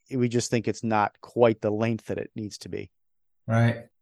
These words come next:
Speaker 2: And real quick then, I know you mentioned earlier, but where can folks go to find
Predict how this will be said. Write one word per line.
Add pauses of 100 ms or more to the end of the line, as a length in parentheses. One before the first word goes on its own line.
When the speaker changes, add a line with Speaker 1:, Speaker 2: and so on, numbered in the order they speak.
(220)
Speaker 2:
And
real
quick
then,
I
know
you
mentioned
earlier,
but
where
can
folks
go
to
find